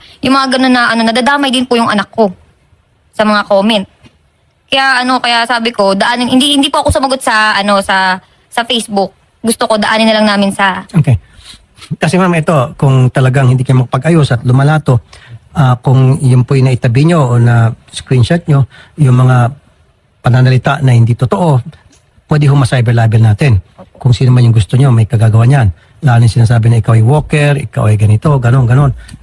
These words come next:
Speaker 2: na below the belt po yun.
Speaker 1: Baka po yung nanay ko, tsaka yung tatay ko, sinabihan niya ng adik.
Speaker 2: Yun po, pwede natin makasuhan ng cyber libel mga yun.
Speaker 1: Hmm.
Speaker 2: Nandiyan ho na, na, na-preserve nyo yung mga post na yun.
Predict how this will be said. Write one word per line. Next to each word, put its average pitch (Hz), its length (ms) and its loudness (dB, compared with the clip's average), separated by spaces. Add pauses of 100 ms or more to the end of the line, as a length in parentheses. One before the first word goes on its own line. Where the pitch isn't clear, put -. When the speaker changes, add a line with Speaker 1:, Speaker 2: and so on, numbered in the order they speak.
(140)
Speaker 2:
na 113 320 4 (580)
below 117 320 2
the 110 140 0
belt 107 180 0
po 156 140 0
yun. 135 160 2
Speaker 1:
Baka 202 160 0
po 214 80 -2
yung 196 120 -2
nanay 185 280 -2
ko, 208 180 -8
tsaka 190 220 -6
yung 185 80 -8
tatay 185 240 -2
ko, - 80 -12
sinabihan 185 400 -2
niya 175 160 -4
ng - 80 -14
adik. 170 320 -8 (480)
Speaker 2:
Yun 139 160 2
po, 165 160 -2
pwede 123 240 -2
natin 120 320 2
makasuhan 110 560 2
ng 110 80 2
cyber 110 240 0
libel 107 300 2
mga 110 180 2
yun. 131 180 2 (160)
Speaker 1:
Hmm. 196 140 -4
Speaker 2:
Nandiyan 120 260 2
ho 127 120 2
na, 117 180 2
na, 117 260 -2 (220)
na-preserve 120 520 0
nyo 127 140 2 (720)
yung 131 220 2
mga 120 380 2 (480)
post 127 200 0
na 127 120 0
yun. 135 160 0